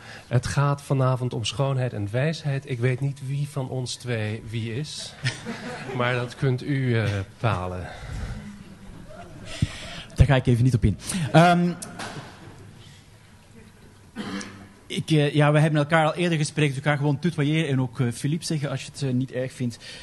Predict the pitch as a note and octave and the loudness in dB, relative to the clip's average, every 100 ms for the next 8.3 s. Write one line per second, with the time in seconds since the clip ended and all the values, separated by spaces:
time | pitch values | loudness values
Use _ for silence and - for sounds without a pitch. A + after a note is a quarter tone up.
0 | - C#3 D3+ - E3 D3+ D3+ D#3 D3 C#3+ | -2 2 2 2 0 0 2 2 4 2
1 | C#3 D#3 F#3+ D3+ F3 D#3+ D#3 C3+ D#3+ D3 | 2 0 0 0 0 0 0 2 0 0
2 | - D3+ D3 A#2 D3 D#3+ C#3 C#3 C#3 - | 2 2 2 0 0 0 0 -2 -2 0
3 | C3+ B2 - C3 B2 A#2+ - - C#3+ D3 | -2 -2 -4 0 0 0 -2 0 2 2
4 | A#2+ C3+ B2 A#2 C3+ B2 A#2+ B2 C#3 D3+ | 0 0 -2 -2 0 0 0 -2 0 0
5 | C3 B2 A#2+ B2+ B2 - A2+ A2+ A#2 D3 | -2 -4 0 2 2 0 0 2 4 2
6 | C#3 A#2 B2 A#2 A2 A2 G2+ F3 D#3+ D3+ | 0 -2 -2 0 0 0 0 0 0 0
7 | C3 A#2+ - C3 C3 A#2+ A2 A2 C#3+ F3 | -2 0 0 0 4 2 4 6 6 4
8 | - D3 | 2 2